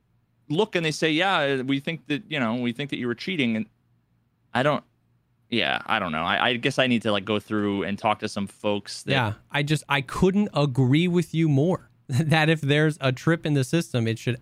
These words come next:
Speaker 2: absolutely be fixed. But yeah, and, and I get what you're saying. Like, every, every time I've heard about it, it has, it has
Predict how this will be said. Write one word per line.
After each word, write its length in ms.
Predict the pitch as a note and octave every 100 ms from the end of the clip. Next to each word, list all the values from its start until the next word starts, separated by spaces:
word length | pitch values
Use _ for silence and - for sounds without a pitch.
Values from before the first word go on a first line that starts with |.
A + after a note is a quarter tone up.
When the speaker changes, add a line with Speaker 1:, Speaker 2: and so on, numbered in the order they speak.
| _ -
Speaker 2:
absolutely 1120 | C#3 D3+ - - D#3 D3+ D3+ C#3+ C#3 C3+ - _ _ _ _ _ B2+
be 520 | C#3 C#3 C3+ C3 B2 - _ _ _ _ _
fixed. 480 | - A2+ - - - _ _ _ _ - B2
But 220 | E3+ D3+ - _ _ _ _ _ _ _ -
yeah, 200 | F3 - - -
and, 120 | E3
and 140 | E3+ F3
I 60 |
get 160 | F3 A3
what 120 | F3
you're 100 | E3+
saying. 200 | F3+ D#3+
Like, 200 | C#3+ B2
every, 420 | D3+ E3+ G3 F3+
every 220 | C#3+ E3 F3
time 240 | F3 D#3+
I've 160 | C3+ C3+
heard 160 | C#3+
about 280 | C#3+ A#2+ A#2+
it, 120 | A#2+
it 100 | A#2 G#2+
has, 600 | B2 B2+ B2 A#2+ - - _ _ _ _ _ _
it 140 | B2 A#2+
has 560 | A#2+ B2 A#2+ A#2 -